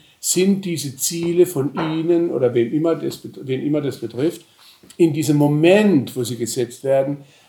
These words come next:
eigenständig, wie wir sagen, selbstwirksam erreichbar. Und wenn sie nicht erreichbar sind,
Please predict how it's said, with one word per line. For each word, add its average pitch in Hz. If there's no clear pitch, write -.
eigenständig, 147
wie 123
wir 123
sagen, 117
selbstwirksam 151
erreichbar. 135
Und 135
wenn 170
sie 147
nicht 208
erreichbar 120
sind, 202